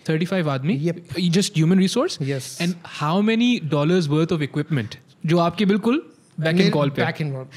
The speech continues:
Speaker 2: और आप बोलेंगे मुझे, "ये यहाँ से यूँ कर दें, ये यहाँ से यूँ कर दें,"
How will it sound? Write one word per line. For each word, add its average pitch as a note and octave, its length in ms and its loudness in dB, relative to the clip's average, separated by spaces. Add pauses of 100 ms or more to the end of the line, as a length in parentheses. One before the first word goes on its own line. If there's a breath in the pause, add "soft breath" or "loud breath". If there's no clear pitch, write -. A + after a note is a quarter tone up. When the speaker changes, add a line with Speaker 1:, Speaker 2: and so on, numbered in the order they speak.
(120 loud breath)
Speaker 2:
और G#3+ 220 0
आप A3 180 -2
बोलेंगे C#4+ 420 2
मुझे, B3+ 220 0
"ये G3+ 280 0
यहाँ G3+ 300 -2
से B3 120 -4
यूँ A3+ 200 2
कर C#4+ 160 -2
दें, D4 280 -2
ये B3+ 180 0
यहाँ G#3+ 260 0
से A3+ 100 -2
यूँ A#3 160 2
कर C4 160 0
दें," C#4 200 -4